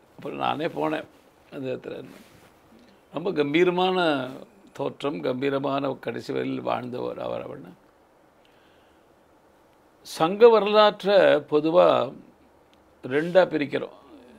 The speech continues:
பழகாலத்துல சொன்ன கிமு, கிபி மாதிரி. இப்பதான் காமன் இயரா எடுத்தேன்.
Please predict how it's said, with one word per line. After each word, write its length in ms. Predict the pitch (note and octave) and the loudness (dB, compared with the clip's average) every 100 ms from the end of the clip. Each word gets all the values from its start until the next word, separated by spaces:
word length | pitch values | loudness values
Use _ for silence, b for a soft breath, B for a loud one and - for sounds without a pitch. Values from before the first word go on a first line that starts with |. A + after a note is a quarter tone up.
| - _ _ _ _ _ _ _ _ _ _ _ - _ _ _ _ - | -20 _ _ _ _ _ _ _ _ _ _ _ -20 _ _ _ _ -2
பழகாலத்துல 720 | C#3 C#3+ C#3+ D3+ D3+ D3 C#3+ | 2 2 4 2 0 -2 -4
சொன்ன 320 | - C#3 C3 | -2 -4 -4
கிமு, 360 | - C#3 C#3 A#2 | -6 -6 -6 -6
கிபி 260 | B2+ A#2+ A#2+ | -10 -8 -6
மாதிரி. 360 | A#2+ A#2+ - - - | -4 -4 -8 -20 -12
இப்பதான் 280 | - D3+ | -4 -4
காமன் 340 | C#3+ D3 D#3+ D#3+ | 0 -2 0 -2
இயரா 20 | |
எடுத்தேன். 580 | D3+ C#3 C3+ B2+ B2 | 2 4 4 2 -8